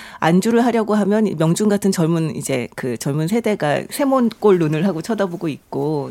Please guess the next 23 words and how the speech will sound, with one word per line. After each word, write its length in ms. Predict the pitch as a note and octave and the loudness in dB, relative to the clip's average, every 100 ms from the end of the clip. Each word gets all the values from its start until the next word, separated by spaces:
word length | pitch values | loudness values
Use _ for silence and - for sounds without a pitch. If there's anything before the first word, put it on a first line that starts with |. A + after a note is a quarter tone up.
| - | -10
이제 180 | - F#3+ | -2 0
자기는 300 | F3 E3+ D#3 | 0 0 2
뭘 200 | E3+ B3+ | 4 4
해야 100 | C4 | 4
될지 240 | G3 F#3+ | 0 -4
모르는 400 | D3 D3+ D#3+ C#3 | -8 -4 -4 -4
약간 240 | D3 - F3+ | -4 -4 -4
그런 260 | G#3+ A3+ | 0 0
불안정함도 840 | G#3+ G3 C#4+ D#4 C4 A#3+ G3+ F#3 F#3+ | 0 2 2 4 2 4 2 2 0
좀 200 | G3 F#3 | 2 0
느껴졌거든요. 920 | D3+ C4+ C4+ - D3 B2+ C#3+ G3 D3+ - - - | 4 2 2 -2 -4 -4 -2 -2 -4 -12 -20 -6
그런 180 | A#3+ C#4+ | -2 0
면에서 240 | D4 C#4+ | 0 -2
본다면 460 | B3 F#3 G3 G3 A3 | -2 0 0 0 0
사실은 400 | B3+ - A3+ A3+ | -2 -4 -2 0
명준의 460 | D3+ D#3 G3 G3+ | 0 0 2 2
전 280 | F#3+ D#3 D3+ | 2 0 2
세대나 640 | A3 C#4 F3 D#3+ G3 C3 - - | 4 2 2 2 2 2 -4 -2
명준이나 800 | D#3+ E3+ G#3 C4 D#3+ D3+ D3 D3 _ - | 2 2 2 0 2 0 -2 -4 _ -4
이후 300 | F#3+ C4+ C#4+ | 0 2 2
세대나 520 | B3+ D#3 C#3+ E3 D3 - - | 0 0 -2 -2 -4 -10 -8
다 140 | - G3 | -2 2
사실은 440 | C#4+ C#4+ C4+ A#3 | 2 2 2 2